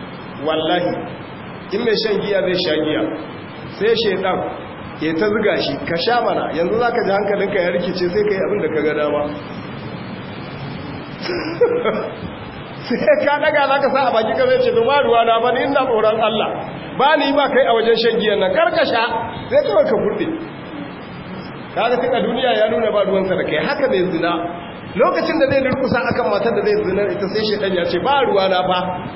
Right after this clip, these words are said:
Haka wanda zai sata, sai shaitan ya ce masa, "Ba ruwa na, ba ni na saka ba."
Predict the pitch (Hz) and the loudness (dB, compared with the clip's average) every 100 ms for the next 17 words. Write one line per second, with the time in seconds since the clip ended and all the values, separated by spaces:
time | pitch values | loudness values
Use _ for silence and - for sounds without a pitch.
0 | - - - - - - - - - 523 | -12 -12 -12 -10 -10 -10 -12 -12 -10 -8
1 | - 320 311 302 302 269 269 247 233 240 | -4 0 4 4 4 4 4 4 2 0
2 | - - - - - - - 285 330 320 | -2 -2 -6 -10 -12 -10 -2 2 2 2
3 | 285 269 269 254 254 262 247 233 240 349 | 0 2 2 4 2 4 2 2 2 4
4 | 359 311 302 302 294 247 254 262 254 233 | 4 4 4 4 2 2 2 2 2 2
5 | 190 170 | 2 2